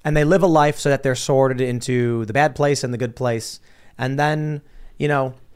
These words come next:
from a logical perspective in that capacity, I wonder, I, I, I, if it was taken out of the context of religion, and you had, let's say, a human with a chicken farm,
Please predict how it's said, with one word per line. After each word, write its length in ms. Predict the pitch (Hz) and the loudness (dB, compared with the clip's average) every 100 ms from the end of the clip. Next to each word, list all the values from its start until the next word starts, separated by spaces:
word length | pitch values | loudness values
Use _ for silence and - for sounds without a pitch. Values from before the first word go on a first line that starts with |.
| - - - | -20 -20 -2
from 200 | 165 170 | 2 4
a 60 | |
logical 540 | 143 139 185 175 - 143 | 4 4 4 0 0 0
perspective 640 | 139 - 147 139 131 113 | -2 -2 -2 -2 -4 -4
in 80 | 110 | -6
that 140 | 120 | -6
capacity, 580 | 131 147 147 165 175 - _ _ _ _ _ _ | -2 -2 0 -2 -4 -8 _ _ _ _ _ _
I 80 | 147 | 0
wonder, 560 | 139 190 214 202 165 - - | 4 4 6 4 2 -4 -4
I, 120 | 147 | -4
I, 180 | 131 135 147 | -2 -4 -4
I, 60 | - - 143 156 | -4 -6 -6 -2
if 140 | 156 | 0
it 80 | 165 | 2
was 120 | 156 | 2
taken 220 | 208 226 | 2 2
out 100 | 190 | 2
of 40 | 160 | 0
the 40 | |
context 420 | 160 151 147 - | 0 0 0 -2
of 80 | 135 | -2
religion, 400 | 123 123 113 101 - - _ _ - - - | 0 0 -4 -10 -16 -20 _ _ -20 -12 -4
and 160 | 139 151 | 0 2
you 120 | 180 | 4
had, 580 | 180 160 147 143 135 131 - | 6 6 6 6 4 -2 -2
let's 200 | 156 - | -2 0
say, 640 | - 135 131 123 120 117 - | 2 4 4 2 0 -2 -4
a 80 | 135 | -4
human 340 | - 196 185 | 2 2 4
with 100 | 156 | 0
a 40 | |
chicken 340 | 139 220 143 110 | 0 0 0 -2
farm, 340 | 123 98 92 | -6 -6 -12